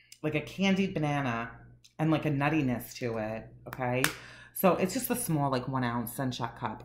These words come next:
I put this in my front, like, I say my front entryway, but there really is a big, it's a big room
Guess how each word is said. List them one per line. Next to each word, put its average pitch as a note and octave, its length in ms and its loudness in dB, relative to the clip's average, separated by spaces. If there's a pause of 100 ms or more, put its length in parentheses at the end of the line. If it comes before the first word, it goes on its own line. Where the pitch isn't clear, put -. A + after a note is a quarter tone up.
I E3 140 6
put B3 260 -2
this C#3 480 2
in D3+ 280 0
my C3+ 140 -4
front, B2+ 680 -4 (840)
like, B2+ 320 -4
I D3+ 120 -4
say F3+ 180 0
my D#3+ 120 2
front C#3+ 260 -2
entryway, B2 480 -4
but - 220 -10
there D3+ 100 -2
really C3+ 320 -2
is B2+ 100 -4
a C3 100 -4
big, C3 300 -4 (160)
it's - 260 -8
a D3 60 -2
big B2 400 0
room A#2+ 580 -2